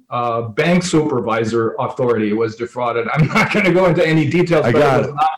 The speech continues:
Speaker 1: legal. I, I thought, "Well, I'm not really harming anyone, but this is not what I wanted to be as a lawyer," so I left.
Speaker 2: I mean, it makes sense. I mean, I, I was gonna say you're the wrong person to fire, because if somebody fires you, you're gonna come back, come after them and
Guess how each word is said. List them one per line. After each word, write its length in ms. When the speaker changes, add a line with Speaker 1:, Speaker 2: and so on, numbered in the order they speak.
Speaker 1:
legal. 360
I, 260
I 140
thought, 480
"Well, 320
I'm 160
not 180
really 220
harming 420
anyone, 520
but 380
this 280
is 160
not 380
what 160
I 80
wanted 380
to 120
be 340
as 180
a 60
lawyer," 380
so 460
I 100
left. 360
Speaker 2:
I 80
mean, 180
it 120
makes 280
sense. 260
I 40
mean, 160
I, 160
I 100
was 160
gonna 160
say 120
you're 160
the 100
wrong 240
person 260
to 140
fire, 240
because 280
if 120
somebody 320
fires 320
you, 80
you're 80
gonna 180
come 200
back, 240
come 160
after 280
them 220
and 200